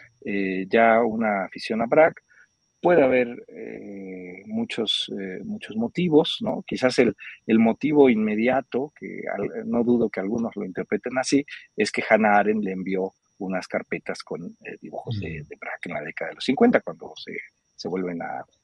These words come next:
Speaker 1: a, vuelven a tener contacto, ¿no? Eh, esa sería la interpretación vulgar, como diría el propio Heidegger, ¿no? Eh, pero, pero yo creo que, eh, el, el asunto es, es más, más bien de, de fondo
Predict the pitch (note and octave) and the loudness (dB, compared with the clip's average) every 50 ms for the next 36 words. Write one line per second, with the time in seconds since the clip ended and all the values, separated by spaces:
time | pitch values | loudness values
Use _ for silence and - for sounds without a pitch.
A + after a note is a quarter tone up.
0 | _ _ - - D#2 D2+ - - D#2+ D#2 D2+ - - - - - E2+ - - F#2+ | _ _ -18 -14 -12 -12 -10 -8 -8 -10 -10 -12 -14 -16 -16 -18 -14 -10 -6 -4
1 | F#2 E2+ - - E2 E2 - G#2+ A2 A#2 - - - - - _ - - A2 C#3 | -4 -4 -4 -6 -8 -4 -2 2 4 4 4 4 0 -12 -12 _ -4 2 2 2
2 | F#3+ - _ - - _ _ _ - _ _ _ - - A2 - - G#3 - - | 2 2 _ -20 -20 _ _ _ -20 _ _ _ -2 2 4 4 4 4 2 0
3 | - - - - C#3+ - D#3 - A#2+ A2 B2+ B2+ B2 A2+ - - - F#2 E2 - | -6 -6 0 0 2 2 2 2 4 4 6 6 4 2 0 -4 -6 -6 -8 -6
4 | - - G#2 G#2 G2 F#2+ F2 _ _ _ _ _ _ _ _ - - - G3+ G#3 | -6 -2 -2 -2 -2 -4 -6 _ _ _ _ _ _ _ _ -10 -4 0 2 2
5 | F#3+ F#3 A#3+ A3+ - - - - - F3 E2 E2+ - G2 - - - - - - | 6 6 6 4 4 -2 -12 -12 -12 -10 -10 -8 -8 -8 -8 -10 -12 -14 -14 -12
6 | - - D#2+ C#2 - - E2 E2 A#2+ C#3 F#3+ _ _ _ _ _ _ _ _ _ | -10 -8 -8 -8 -8 -10 -12 -10 -8 -10 -10 _ _ _ _ _ _ _ _ _
7 | _ _ - - A#2 A#2 A#2 - - _ _ - C#3+ C#3+ D3+ D#3 - - F3 F3+ | _ _ 2 4 6 6 4 2 -2 _ _ 6 8 8 8 6 4 -2 -6 -4
8 | F3+ A3 B3+ C#4 C4 - A#3 G#3 G3+ - - - - - - F#3 F#3+ - - E3+ | -4 -2 -4 -4 -4 -4 -4 -4 -4 -4 -8 -10 -10 -8 -8 -8 -8 -8 -6 -4
9 | E3+ E3 D#3+ D#3+ C#3+ E3+ D#3+ D#3+ D#3 - G#3 G3 F#3+ - F#3 F3+ F3 - - - | -4 -2 -2 -4 -4 -4 -6 -4 -4 -2 -2 -2 -2 -2 -2 -2 -2 -2 -4 -4
10 | - - D#3 D#3+ - - - - - C#3+ D3 D3 C#3+ - - - - - C3 C#3 | -4 -4 -4 -4 -4 -6 -6 -6 -2 0 0 0 0 -2 -4 -6 -4 -2 -2 -2
11 | C3 C#3 C3+ C3+ B2+ B2 A#2 A2 G#2 G#2 - - - - - - A#2 A2 G2+ A2 | 0 -2 -2 -2 0 -2 -2 -2 -2 -6 -8 -10 -6 0 2 4 4 4 2 0
12 | D3+ F#3 | -2 -4